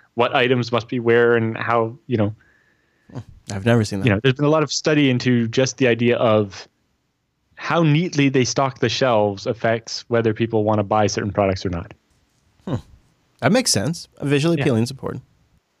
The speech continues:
Speaker 1: You know, uh, it's just random things that bound around in my head sometimes. It's like, I kind of wanted to just, like,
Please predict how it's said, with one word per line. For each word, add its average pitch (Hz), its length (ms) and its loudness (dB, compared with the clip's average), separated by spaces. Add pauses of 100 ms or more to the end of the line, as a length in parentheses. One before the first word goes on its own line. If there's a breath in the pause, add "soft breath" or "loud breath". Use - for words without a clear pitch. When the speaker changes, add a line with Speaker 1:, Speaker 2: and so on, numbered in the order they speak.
Speaker 1:
You 147 100 4
know, 98 180 -2 (100)
uh, 110 340 4 (640)
it's - 360 -12
just 123 240 -12 (220)
random 131 320 2
things 131 240 0
that 110 60 -6
bound 123 260 0
around 117 220 -2
in 113 60 -4
my 107 120 0
head 131 180 0
sometimes. 101 400 -2
It's 101 160 -10
like, 120 260 -4 (580 loud breath)
I 190 180 -6
kind 165 220 2
of 113 160 4
wanted 101 380 2
to 101 200 4
just, 101 140 -4
like, 104 340 0